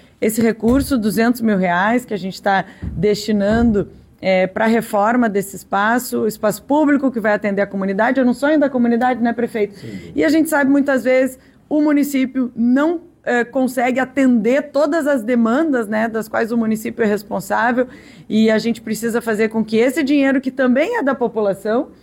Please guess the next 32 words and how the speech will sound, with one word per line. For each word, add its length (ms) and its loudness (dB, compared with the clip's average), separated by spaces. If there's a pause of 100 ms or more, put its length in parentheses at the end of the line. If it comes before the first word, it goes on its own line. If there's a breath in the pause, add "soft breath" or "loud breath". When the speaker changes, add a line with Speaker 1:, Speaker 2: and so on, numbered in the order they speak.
(140 loud breath)
Speaker 1:
né, 340 0 (140 loud breath)
que 140 0
vai 340 0
pra 220 -2
Brasília, 520 0 (140 loud breath)
volte 680 -2 (180 soft breath)
aqui 220 -4
pro 140 -6
nosso 260 -4
estado 460 0 (200 loud breath)
e 80 -4
principalmente 720 0
pros 220 -2
municípios 880 0
do 160 -6
estado 280 -2
do 100 0
Rio 80 2
Grande 240 -2
do 60 -6
Sul, 260 2
pros, 280 -2 (280 loud breath)
pros 160 0
menores 440 2
municípios, 600 0 (240 loud breath)
e 140 2
atender 540 0
quem 220 0
tá 140 -2
lá 140 0
na 100 -2
ponta, 500 -2